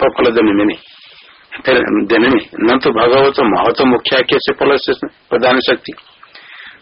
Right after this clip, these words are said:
मुख्य नाम का जो फल है, मुख्य आख्य फल है, मड़ा फल है, उसको दान करने के लिए शक्ति नहीं है, इति न युक्तम। अशक्ति न अवग्रह नहीं चाहिए। फल से प्रदान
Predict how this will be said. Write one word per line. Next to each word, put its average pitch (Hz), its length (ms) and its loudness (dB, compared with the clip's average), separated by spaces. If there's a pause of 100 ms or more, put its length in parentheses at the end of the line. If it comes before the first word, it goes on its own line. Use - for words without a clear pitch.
मुख्य 123 360 0
नाम 135 260 2
का 127 160 0
जो 120 140 2
फल 104 300 0
है, - 200 -2
मुख्य 120 320 -2
आख्य 110 280 0
फल 98 340 -4
है, 143 40 -2 (540)
मड़ा 110 260 2
फल 107 280 0
है, 139 240 -4 (360)
उसको 127 260 0
दान 113 360 2
करने 113 280 0
के 110 80 -4
लिए 151 120 2
शक्ति - 380 -4
नहीं 113 380 2
है, 131 140 4 (1000)
इति - 200 -2
न 101 200 2
युक्तम। 127 360 -2 (480)
अशक्ति 131 360 0
न 113 60 2
अवग्रह 113 380 2
नहीं 120 160 0
चाहिए। 87 280 -6 (800)
फल 117 160 2
से 135 200 0
प्रदान 123 540 2